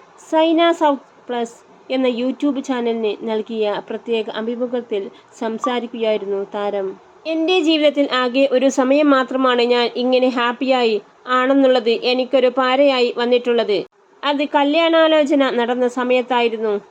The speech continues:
എനിക്ക് ഗോപി ഓക്കെ ആണെന്ന് തോന്നി. ഞാൻ അത് അവളോട് പറഞ്ഞു. എന്നാൽ തുടക്കത്തിൽ തന്നെ എന്ത് ചെയ്യുമെന്ന് എനിക്കറിയില്ല.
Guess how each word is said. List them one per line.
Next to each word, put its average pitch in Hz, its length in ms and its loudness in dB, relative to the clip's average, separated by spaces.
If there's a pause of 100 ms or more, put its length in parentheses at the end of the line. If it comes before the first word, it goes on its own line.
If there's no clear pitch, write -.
(380)
എനിക്ക് 262 360 -2
ഗോപി 247 400 0 (540)
ഓക്കെ 247 400 -2
ആണെന്ന് 277 400 2
തോന്നി. 226 320 2 (340)
ഞാൻ 240 300 -2
അത് 233 180 2 (180)
അവളോട് 262 360 2
പറഞ്ഞു. 226 380 0 (160)
എന്നാൽ 247 380 0 (500)
തുടക്കത്തിൽ 311 560 -2
തന്നെ 254 260 0
എന്ത് 262 280 -2
ചെയ്യുമെന്ന് 240 640 2
എനിക്കറിയില്ല. 233 720 2